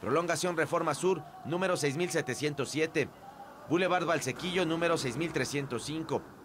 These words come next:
Boulevard Atlisco, número tres mil ciento cincuenta y seis, Estacionamiento Las Ánimas, quince Sur, número once mil trescientos uno, Interior uno, Boulevard Hermano Cerdán, número trescientos cuarenta y tres, Mega Servicio Cerdán,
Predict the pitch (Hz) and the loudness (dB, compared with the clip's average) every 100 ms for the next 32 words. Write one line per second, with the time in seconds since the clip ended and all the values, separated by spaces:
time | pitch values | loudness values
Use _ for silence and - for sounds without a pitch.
0 | - - - - 104 143 151 135 175 - | -18 -18 -12 -2 2 4 2 2 0 0
1 | 160 175 175 156 135 147 175 170 160 165 | 0 2 2 2 0 0 -2 0 -2 -2
2 | 127 123 123 117 113 165 165 160 - 151 | -4 -2 0 0 0 2 0 0 -4 -2
3 | 165 151 151 123 139 139 117 107 147 160 | 0 0 0 0 0 0 0 2 0 0
4 | 151 123 - - - - - - - - | 0 -2 -4 -14 -20 -20 -20 -20 -20 -18
5 | - 208 185 170 190 196 196 190 185 147 | -6 -2 0 0 2 2 2 4 4 4
6 | 147 156 165 185 - 147 147 170 160 - | 2 0 0 0 2 0 0 -2 -2 -2
7 | 165 175 160 143 123 135 139 170 170 120 | -2 0 0 2 2 2 2 0 0 0
8 | - - - - - - - 131 135 156 | -4 -18 -20 -20 -20 -20 -4 2 4 4
9 | 170 151 165 170 156 127 165 170 165 147 | 4 2 2 0 0 2 2 2 2 2
10 | 135 127 170 170 170 - 147 165 160 135 | 0 -2 -2 -2 -2 0 0 2 0 0
11 | 147 160 - 120 160 175 170 127 113 147 | 2 0 -2 -2 0 2 2 0 -2 -2
12 | 143 143 117 110 135 151 | -2 -2 0 0 2 0